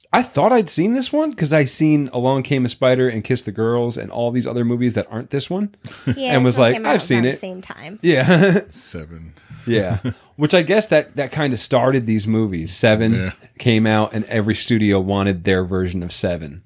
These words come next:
Speaker 3: Yeah.
Speaker 2: Mm-hmm.
Speaker 1: Which it's pretty clear watching this one. And, uh,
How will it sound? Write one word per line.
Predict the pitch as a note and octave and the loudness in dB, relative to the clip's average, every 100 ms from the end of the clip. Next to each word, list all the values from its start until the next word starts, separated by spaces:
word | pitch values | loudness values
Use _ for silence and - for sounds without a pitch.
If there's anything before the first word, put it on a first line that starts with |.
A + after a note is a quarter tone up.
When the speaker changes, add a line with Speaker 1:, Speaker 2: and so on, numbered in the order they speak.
| - | -10
Speaker 3:
Yeah. | - B3+ | -2 0
Speaker 2:
Mm-hmm. | - A3+ A3 - _ _ _ _ - | 0 -2 -4 -10 _ _ _ _ -2
Speaker 1:
Which | C#3+ | 0
it's | F#3 - | 0 0
pretty | A#3 D3+ | 0 2
clear | - D3 C#3 | 0 0 2
watching | G#2+ G#2+ - G2+ | 2 -2 -4 -4
this | G#2 A2 A2+ | -4 -4 -6
one. | G2+ | -6
And, | A#2 D3 | -4 -6
uh, | - | -8